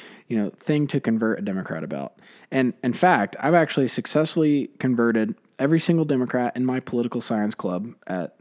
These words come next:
University of Northern Colorado on this issue. Every single Democrat that comes to my club, when they come, they're anti-gun. When they leave, they're pro-gun. Here's how you do it.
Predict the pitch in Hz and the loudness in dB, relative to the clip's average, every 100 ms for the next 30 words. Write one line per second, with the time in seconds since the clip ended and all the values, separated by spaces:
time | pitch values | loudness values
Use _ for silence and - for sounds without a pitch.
0 | _ 117 117 117 110 113 104 104 104 104 | _ -2 0 0 0 -2 0 0 -2 -2
1 | 110 92 85 90 - - - - _ _ | -2 -2 -4 -6 -8 -18 -20 -20 _ _
2 | - 104 110 143 190 - - - _ _ | -2 0 2 2 0 0 -6 -12 _ _
3 | _ _ _ _ _ 139 175 202 185 165 | _ _ _ _ _ 2 4 6 4 4
4 | 147 151 - 143 - 117 - 123 127 135 | 4 2 2 0 0 -2 -2 -2 -2 -2
5 | - _ - 120 123 123 113 - _ _ | -8 _ -6 -4 0 0 -2 -6 _ _
6 | _ _ _ _ _ - 127 107 - 160 | _ _ _ _ _ -2 0 0 0 4
7 | 185 190 - 98 101 139 143 156 160 165 | 4 4 0 -4 0 0 2 2 4 4
8 | 175 175 - - - - 113 101 110 156 | 4 2 -4 -20 -8 0 2 4 4 6
9 | 165 165 - - _ 123 123 127 110 82 | 4 2 -6 -20 _ 0 2 2 2 0
10 | 64 - - _ _ _ _ _ _ _ | -6 -8 -14 _ _ _ _ _ _ _
11 | _ _ _ _ _ _ _ _ _ _ | _ _ _ _ _ _ _ _ _ _
12 | _ _ _ _ - _ 127 127 135 131 | _ _ _ _ -20 _ -2 0 2 2
13 | 104 71 | 0 -2